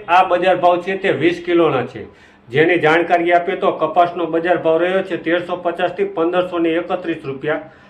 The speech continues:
આવક નોંધાઈ છે નવસો ને ચોત્રીસ મણની. જીરુનો બજાર ભાવ રહ્યો છે એકતાલીસોથી ચુમ્માલીસો ને વીસ રૂપિયા. આવક નોંધાઈ છે આઠ હજાર પાંચસો ને એકોતેર મણની.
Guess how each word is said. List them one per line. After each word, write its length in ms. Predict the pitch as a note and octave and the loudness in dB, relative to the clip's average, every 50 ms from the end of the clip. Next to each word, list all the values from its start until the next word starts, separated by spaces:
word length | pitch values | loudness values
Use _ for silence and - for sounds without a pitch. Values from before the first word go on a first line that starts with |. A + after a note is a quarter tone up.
| - - - | -20 -8 -2
આવક 340 | D#3 D#3 E3+ F3+ F#3 F3+ F3 | 2 2 4 4 2 0 0
નોંધાઈ 340 | E3 E3+ E3+ E3 F3 F3 E3+ | 0 2 2 2 2 0 0
છે 160 | F3 F#3+ F3 | 0 -2 -2
નવસો 360 | D3 D3+ E3 E3+ E3+ E3+ F3 | 0 0 0 0 0 -2 0
ને 120 | F3 E3 | 0 0
ચોત્રીસ 480 | D3+ D3 D3+ D#3+ E3 D#3+ F3 D#3+ C#3+ C#3 | -2 0 0 0 0 0 -2 -4 -4 -4
મણની. 380 | C#3 C3+ B2 A2+ G#2 G2 F#2+ - - - _ - - - _ - - - _ - A#2 G#2+ | -6 -4 -4 -4 -4 -8 -10 -14 -18 -20 _ -20 -20 -20 _ -20 -20 -20 _ -20 -12 -4
જીરુનો 460 | C3+ D#3+ E3+ G3 G3+ G3+ G3 G3 G3 | 2 4 6 6 6 6 6 2 2
બજાર 300 | F#3+ F#3+ F#3+ G3 G3 - | 0 2 4 4 4 4
ભાવ 200 | - F3 F3+ F3+ | 2 0 0 2
રહ્યો 240 | F3+ F#3+ G3 G3+ G3 | 2 4 4 4 4
છે 240 | G3 F3+ E3+ E3 | 2 0 0 0
એકતાલીસોથી 920 | F3+ F3 - - - F3+ F3+ F3+ F#3 F3 F3 F3+ F3+ F3+ F3+ G3 G3+ G3 | 0 -2 -2 0 2 2 4 4 0 -2 -2 -4 -4 -2 0 0 0 0
ચુમ્માલીસો 560 | - F3 F3 F#3 F3 F3+ E3+ E3+ E3+ - F3 E3 | 0 -4 -2 2 2 4 4 4 0 0 -2 -2
ને 80 | D#3+ | -2
વીસ 300 | C3+ C3 D3+ F3+ F3+ F3 | -2 0 0 0 -2 -2
રૂપિયા. 400 | E3+ E3 - - E3 E3 F3+ F3 - - - - - - - - | -6 -6 -4 -2 0 0 0 -2 -4 -14 -20 -20 -20 -14 -4 2
આવક 340 | D#3 E3 F3+ F#3 F#3+ F#3 E3+ | 4 4 6 4 4 2 2
નોંધાઈ 380 | E3+ F3 E3+ E3 F3+ F3+ F3 | 2 2 4 4 2 2 2
છે 140 | F3+ G3 G3+ | 0 0 0
આઠ 320 | F#3+ D#3+ D#3+ E3+ F3 E3+ | 2 2 2 0 0 -2
હજાર 200 | E3+ E3+ F3+ F3+ | -4 -2 -2 -2
પાંચસો 420 | F3+ - D#3+ D#3 E3 E3+ E3+ F3+ F#3 | -2 -2 -2 0 0 0 -2 -2 -4
ને 100 | F3+ E3+ | -2 0
એકોતેર 480 | E3 E3+ E3+ E3+ F3 F3 F3 E3 D#3 | 0 -2 -2 -2 -6 -4 -2 -2 -2
મણની. 380 | C3+ C3 C3 B2 A#2+ A2 G2+ F#2+ | 0 -2 -2 -4 -4 -6 -8 -12